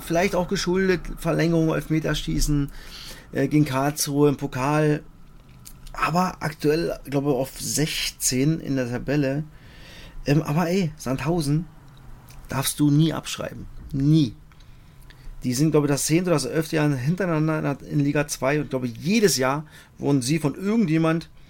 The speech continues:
da unten hingesetzt, auch von mir, glaube ich, ich habe sie auch wieder auf den Relegationsplatz gesetzt. Ähm, ja, eigentlich t-, fußballerisch eigentlich wenn, wenn du so die Namen, also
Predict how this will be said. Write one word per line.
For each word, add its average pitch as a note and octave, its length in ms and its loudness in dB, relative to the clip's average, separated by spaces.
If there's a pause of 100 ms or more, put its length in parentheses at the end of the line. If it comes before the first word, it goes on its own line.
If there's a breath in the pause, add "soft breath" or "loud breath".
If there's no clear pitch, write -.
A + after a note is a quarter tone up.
(600 soft breath)
da A#2 80 -2
unten D#3 220 2
hingesetzt, D3 420 4
auch C3+ 80 -2
von C#3 140 0
mir, E3+ 100 2
glaube C#3 220 2
ich, A#2+ 80 -8
ich B2+ 60 -4
habe B2+ 140 -6
sie C3 80 -2
auch C#3 140 0
wieder C3+ 120 2
auf A#2+ 80 -4
den B2 80 -6
Relegationsplatz B2 720 -2
gesetzt. A#2 460 -4 (640 loud breath)
Ähm, C#3+ 440 4 (1160)
ja, E3 340 2 (300)
eigentlich F3+ 540 -2
t-, - 100 -4 (460)
fußballerisch B3 600 2
eigentlich A3 280 -2 (540)
wenn, F3 260 2
wenn F3 140 4
du F#3 100 2
so E3 120 2
die D#3 140 2
Namen, E3+ 380 -2 (320 loud breath)
also C#3+ 240 0